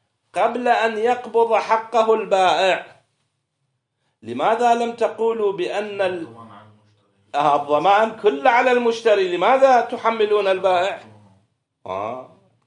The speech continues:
حملتم البائع جزءاً من الخسارة. هاي إحنا الوجه الفارق، وهذا فرقكم لا يفرق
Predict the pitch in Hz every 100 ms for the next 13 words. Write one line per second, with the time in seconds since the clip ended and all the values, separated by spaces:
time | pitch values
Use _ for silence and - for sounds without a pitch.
0 | _ 135 143 170 185 175 156 147 160 190
1 | 196 226 - - _ _ _ - 180 190
2 | 175 175 160 143 143 143 143 147 156 156
3 | 170 175 185 - _ _ - 156 247 226
4 | 185 165 156 135 - _ 127 127 123 -
5 | 123 120 117 110 107 - _ _ _ 110
6 | 123 139 143 131 139 185 - 220 226 202
7 | 226 220 220 226 226 226 233